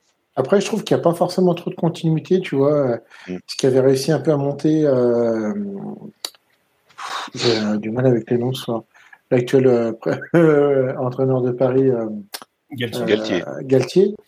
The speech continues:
Speaker 1: Euh, j'ai l'impression que c'est venu, en fait, avec, euh, Fèvre maintenant. C'est, c'est, c'est un peu tout cassé ce qu'avait commencé à construire Galtier.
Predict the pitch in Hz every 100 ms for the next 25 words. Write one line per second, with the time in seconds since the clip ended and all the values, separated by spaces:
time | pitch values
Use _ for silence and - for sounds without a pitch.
0 | _ _ _ 135 123 123 123 131 131 131
1 | 139 131 160 - - 135 123 120 127 147
2 | 160 147 123 147 139 123 117 110 127 113
3 | - - - - - - 165 170 131 131
4 | 135 156 135 151 - - - 185 - -
5 | 131 131 - 170 170 - 180 185 143 180
6 | 170 - 135 123 123 135 135 - 143 127
7 | 123 - 123 127 113 - 175 214